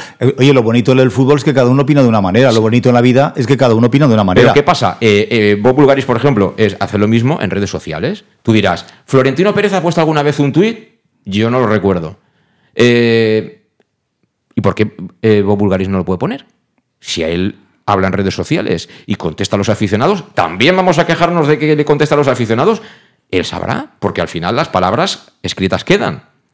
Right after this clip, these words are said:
Speaker 2: ¿Vale? Eso tiene un riesgo. Eso tiene un riesgo. No es lo mismo hablar por un micro como nosotros, que lo grabamos, subimos al podcast, y aún así,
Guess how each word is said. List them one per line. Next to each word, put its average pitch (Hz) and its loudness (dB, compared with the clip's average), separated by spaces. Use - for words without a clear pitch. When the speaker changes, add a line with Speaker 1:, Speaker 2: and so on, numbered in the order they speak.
Speaker 2:
¿Vale? 202 -6
Eso - -4
tiene 160 2
un 113 0
riesgo. 147 -2
Eso - -6
tiene 202 -2
un 185 0
riesgo. 87 -4
No 104 0
es 123 2
lo 160 2
mismo 95 -2
hablar 82 -2
por 135 4
un 135 4
micro 135 2
como 117 -2
nosotros, 156 -2
que - -2
lo 85 -2
grabamos, 92 -2
subimos 110 -2
al 113 0
podcast, 143 -2
y 90 -4
aún 87 -2
así, 123 -4